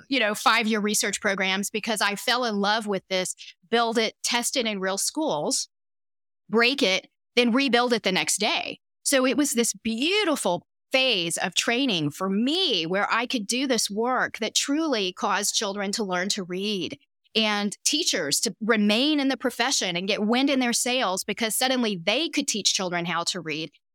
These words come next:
And so that was really how I cut my teeth. And I did, you know, my research was sort of disseminated broadly from my dissertation, which was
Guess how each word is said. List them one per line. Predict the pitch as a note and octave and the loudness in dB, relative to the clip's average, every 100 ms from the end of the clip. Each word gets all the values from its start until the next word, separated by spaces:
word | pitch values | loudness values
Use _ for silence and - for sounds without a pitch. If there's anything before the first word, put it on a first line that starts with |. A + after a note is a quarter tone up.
| _ - | _ -2
And | B3+ | 0
so | E4+ D#4+ | 2 2
that | E4+ G#4 | 4 4
was | C#4+ B3+ G#3+ | 2 2 0
really | G#3 A#3 A3 | 0 2 0
how | G#3 | 0
I | F3 | -2
cut | - - | -2 -4
my | D#3 | -4
teeth. | D#3+ - D3 D#3 | -6 -6 -6 -2
And | G3 | 0
I | G#3+ | 0
did, | A3 A#3 A3+ _ _ - | 0 0 -2 _ _ -2
you | A3+ | 0
know, | G3+ | 4
my | G#3 A3 | 4 4
research | A3 - G#3 G3+ - | 2 0 0 0 -2
was | G3+ F#3 F#3 F#3+ - _ _ _ _ _ | 0 0 0 -4 -8 _ _ _ _ _
sort | - A3 G3+ | -4 -2 0
of | F3+ F3 - F3+ | -2 -4 -12 -6
disseminated | G3 - G#3 G3 F3+ F3+ F3 E3 - - | -2 0 0 0 -2 -2 -4 -6 -16 -6
broadly | F#3 G#3+ G#3+ G#3+ F3 E3+ D#3 E3 | 0 2 2 2 0 -2 -2 -4
from | A3 F#3 | -2 0
my | F3+ | 0
dissertation, | F#3 F#3 F3+ A3 G3 G3+ F#3 E3+ | 0 -2 -2 -2 -2 -2 -4 -4
which | F3 F#3 G#3 | -4 -4 -2
was | F3 F3 - | -2 -2 -6